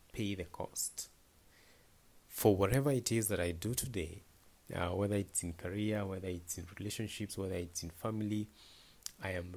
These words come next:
ready to pay and to bear the cost, you know. Um, and, and I've trained, uh,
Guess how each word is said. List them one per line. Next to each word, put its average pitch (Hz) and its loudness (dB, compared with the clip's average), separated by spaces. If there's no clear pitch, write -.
ready 113 2
to - -12
pay 107 0
and 95 -12
to - -12
bear 90 -4
the 85 -12
cost, - -4
you 92 -14
know. 92 -10
Um, 95 -4
and, 110 -4
and 110 0
I've 98 0
trained, 139 -2
uh, 98 -4